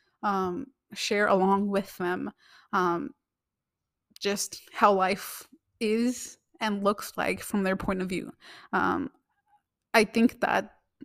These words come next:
is very refreshing, and I really hope to see more of that soon.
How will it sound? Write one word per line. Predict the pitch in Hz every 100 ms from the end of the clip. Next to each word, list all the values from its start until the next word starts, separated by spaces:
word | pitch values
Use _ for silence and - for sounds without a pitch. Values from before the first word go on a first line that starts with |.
| - -
is | 240
very | 208 220 220 254 254
refreshing, | 277 - 370 - - - _ - - -
and | 208
I | 214
really | 226 233
hope | 202 214
to | -
see | - 208
more | 196 190
of | 180
that | - -
soon. | - - -